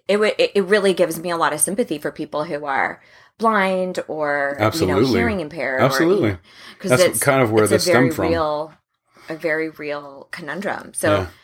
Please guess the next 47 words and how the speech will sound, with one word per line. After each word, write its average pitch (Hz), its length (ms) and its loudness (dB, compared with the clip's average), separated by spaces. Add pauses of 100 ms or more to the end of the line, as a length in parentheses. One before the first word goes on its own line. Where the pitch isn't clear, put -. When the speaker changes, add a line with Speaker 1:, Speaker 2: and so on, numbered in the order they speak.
(460)
Speaker 1:
yeah, 170 240 4
I 120 120 2
think - 460 -8
that 160 300 0
can 175 100 -8
be 151 240 -4
a - 100 -10
place 151 360 -2
where 151 100 -4
we 147 140 -8
could 143 320 -6 (460)
offer 156 240 4
a 139 80 2
lot 135 180 0
more 143 140 -8
grace - 320 -8
to 151 80 -10
people - 320 -10
too, 92 400 -4
Speaker 2:
Absolutely. 160 300 -4
Speaker 1:
you 151 80 -2
know? 85 240 -6 (520)
Speaker 2:
Absolutely. - 300 -8
Speaker 1:
But 135 240 2 (380)
yeah, 208 360 2
that's 190 220 0
an 202 80 -4
interesting 185 500 -6
one. 143 160 -6
So 165 200 -2
I'm 170 100 2
Speaker 2:
So 127 80 4
where 131 180 4
do 185 80 -2
you 190 80 0
go 127 340 2
if 107 220 -4
you 110 140 -2
would 104 100 -2
like 98 340 -4
to 92 640 -6 (220)
chime 98 300 -2
in 95 160 -2
on 90 340 -6
what 92 200 -10
you 98 440 -12 (240)
Speaker 1:
Oh, 277 240 0